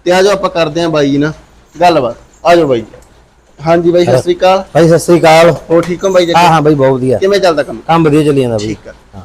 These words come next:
Speaker 1: ਨਾਮ ਤੇ ਆਪਣਾ ਐਡਰੈਸ ਬੋਲ
Speaker 2: ਹਾਂ
Speaker 1: ਦਿਓ।
Speaker 2: ਬਾਈ, ਮੇਰਾ ਜੱਗਾ, ਪਿੰਡ ਢਿੱਲਵਾਂ, ਕੋਠੇ ਬਾਦੀਆਂ, ਤਹਿਸੀਲ ਤਪਾ ਤੇ ਜ਼ਿਲ੍ਹਾ ਬਰਨਾਲਾ ਬਾਈ।
Speaker 1: ਨੇੜੇ ਪਿੰਡ?
Speaker 2: ਨੇੜੇ ਰਹਿ ਜਾਂਦਾ ਬਾਈ ਤਪਾ ਆਪਾਂ ਨੂੰ ਚਾਰ ਕਿਲੋਮੀਟਰ।
Speaker 1: ਹੂੰ।
Speaker 2: ਪੱਖੋਂ ਗਿਣਤੀਆਂ ਰਹਿ ਜਾਂਦੀਆਂ ਬਾਈ ਅੱਠ, ਬਰਨਾਲਾ ਪੰਦਰਾਂ।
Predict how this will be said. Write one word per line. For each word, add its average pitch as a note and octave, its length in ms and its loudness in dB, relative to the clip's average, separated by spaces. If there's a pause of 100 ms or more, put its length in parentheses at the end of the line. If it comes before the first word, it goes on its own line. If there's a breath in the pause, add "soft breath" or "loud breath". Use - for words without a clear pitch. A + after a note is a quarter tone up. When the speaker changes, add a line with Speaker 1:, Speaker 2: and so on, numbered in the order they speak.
Speaker 1:
ਨਾਮ F3 300 0
ਤੇ F#3+ 120 -4
ਆਪਣਾ F3 240 -2
ਐਡਰੈਸ D#3 360 -2
ਬੋਲ A#2+ 180 -4
Speaker 2:
ਹਾਂ E3 160 2
Speaker 1:
ਦਿਓ। F3+ 80 4
Speaker 2:
ਬਾਈ, G3+ 100 4
ਮੇਰਾ F#3+ 140 4
ਜੱਗਾ, C#3+ 340 2
ਪਿੰਡ D#3+ 220 -2
ਢਿੱਲਵਾਂ, D3 580 0 (100)
ਕੋਠੇ D#3 280 -2
ਬਾਦੀਆਂ, C3 440 0
ਤਹਿਸੀਲ C#3+ 360 -2
ਤਪਾ C#3 280 0
ਤੇ C#3 80 0
ਜ਼ਿਲ੍ਹਾ D3+ 220 2
ਬਰਨਾਲਾ A2+ 340 -2
ਬਾਈ। C#3+ 160 0
Speaker 1:
ਨੇੜੇ E3+ 180 2
ਪਿੰਡ? B2+ 220 -6 (360)
Speaker 2:
ਨੇੜੇ E3 200 4
ਰਹਿ F3+ 120 4
ਜਾਂਦਾ F#3 220 2
ਬਾਈ F3+ 120 2
ਤਪਾ D3 420 2
ਆਪਾਂ D3 200 -2
ਨੂੰ D3+ 100 -2
ਚਾਰ C#3 220 2
ਕਿਲੋਮੀਟਰ। D#3+ 580 0
Speaker 1:
ਹੂੰ। D3 400 -8 (240)
Speaker 2:
ਪੱਖੋਂ E3+ 320 0
ਗਿਣਤੀਆਂ E3+ 300 2
ਰਹਿ E3+ 100 6
ਜਾਂਦੀਆਂ F#3 240 2
ਬਾਈ E3+ 200 4
ਅੱਠ, - 180 -4
ਬਰਨਾਲਾ D3+ 440 0
ਪੰਦਰਾਂ। G#2 380 -8